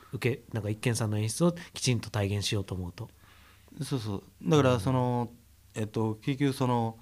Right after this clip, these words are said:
Speaker 2: 俳優にね、えー、そういうふうに、そういうふうに見せないといけないっていう技術として、えー、見せないといけないっていう責任を負わせたくないのは一緒なんですよ。
Speaker 1: うん。
Speaker 2: 一緒だから、そうなるような前提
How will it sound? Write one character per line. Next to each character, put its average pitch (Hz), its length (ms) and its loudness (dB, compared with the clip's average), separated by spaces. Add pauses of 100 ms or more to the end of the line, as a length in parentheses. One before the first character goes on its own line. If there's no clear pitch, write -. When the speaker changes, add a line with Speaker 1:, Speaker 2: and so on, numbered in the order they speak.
(280)
Speaker 2:
俳 151 180 4
優 151 120 4
に 143 120 4
ね、 160 160 -2 (540)
え 90 600 -2
ー、 - 20 -10
そ 131 220 0
う 127 60 2
い 127 100 0
う 101 60 0
ふ 90 160 -4
う 82 40 -4
に、 76 200 -8
そ - 160 -6
う 120 40 0
い 120 40 0
う - 20 0
ふ 113 60 -2
う 110 40 0
に 90 100 0
見 87 120 0
せ 123 140 0
な 110 120 2
い 87 80 -2
と 82 120 -6
い 80 60 -4
け 95 100 -4
な 82 140 -2
い 78 40 -6
っ 73 40 -10
て - 180 -12
い 76 40 -8
う - 20 -8
技 104 160 0
術 73 600 -8 (380)
と 90 100 -6
し - 100 -6
て、 - 240 -2 (800)
え 78 320 -4
ー、 80 40 -4
見 82 60 -4
せ 95 120 -2
な 80 80 -2
い 67 60 -12
と 71 100 -14
い 73 40 -10
け 80 100 -8
な 73 100 -8
い 67 40 -10
っ - 20 -14
て - 160 -12
い 76 60 -8
う 78 40 -10
責 - 260 -6
任 98 140 0
を 107 60 2
負 127 60 6
わ 131 100 6
せ 135 120 4
た 143 140 4
く 120 100 -4
な 95 140 4
い 135 60 6
の 107 60 0
は 78 60 -4
一 78 140 -4
緒 73 40 -10
な 67 80 -14
ん - 20 -18
で - 60 -20
す - 40 -20
よ。 - 60 -20 (280)
Speaker 1:
う 110 40 -4
ん。 92 240 -4
Speaker 2:
一 120 80 -4
緒 160 120 2
だ 117 120 2
か 82 140 -6
ら、 90 320 0 (960)
そ 185 320 6
う - 20 6
な 135 200 8
る 147 120 8
よ 190 160 8
う 131 40 4
な 87 100 0
前 120 320 2
提 110 360 0